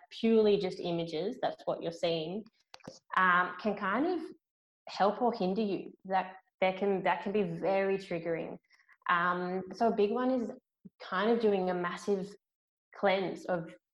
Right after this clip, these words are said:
what's popping up in your feed. And if you can acknowledge that, if anything that you're seeing is damaging, if it's making you feel bad about yourself,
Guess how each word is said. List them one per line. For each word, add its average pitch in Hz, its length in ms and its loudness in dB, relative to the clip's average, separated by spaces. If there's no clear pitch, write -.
what's 190 220 0
popping 202 280 -2
up 180 140 -4
in 175 60 -4
your 170 120 -2
feed. 175 360 -2
And 165 120 -2
if 170 200 -8
you 196 420 0
can 214 120 2
acknowledge 185 480 0
that, 180 220 2
if 196 160 -2
anything 185 380 0
that 165 140 -2
you're 165 140 -2
seeing 165 540 -2
is 165 80 -6
damaging, 170 880 0
if 202 160 4
it's 190 120 2
making 180 320 2
you 170 80 2
feel 170 180 -2
bad 170 320 4
about 190 300 4
yourself, 175 600 0